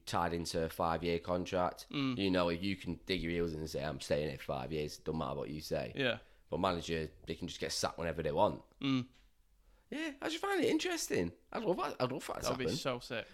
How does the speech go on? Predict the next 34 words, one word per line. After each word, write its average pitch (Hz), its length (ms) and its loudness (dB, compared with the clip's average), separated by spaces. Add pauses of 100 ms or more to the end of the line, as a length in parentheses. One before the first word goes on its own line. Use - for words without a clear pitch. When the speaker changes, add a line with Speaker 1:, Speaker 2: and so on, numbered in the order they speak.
Speaker 1:
So, 185 320 8 (260)
Premier 180 220 10
League, 185 160 12
if 135 120 6
you're 135 80 12
watching, 143 400 10 (360)
<laughs> - 1080 10
bring 190 240 12
in 190 140 12
a 147 60 12
transfer 185 340 4
window 107 320 4 (180)
and 151 120 8
let 202 140 10
us 185 100 8
know 202 120 8
in 190 60 8
the 185 80 6
comments 131 400 8
as 92 80 2
well 95 440 8
what 101 200 12
you 110 160 8
think 90 240 4
about, 78 280 2 (280)
like, 76 240 0
Speaker 2:
Yeah. 117 200 4
Speaker 1:
a - 40 -8
referee, 78 380 0
tr-, - 260 -16 (180)
not - 140 -4
referee, 76 360 -4
but, 82 180 -4
um, 82 280 0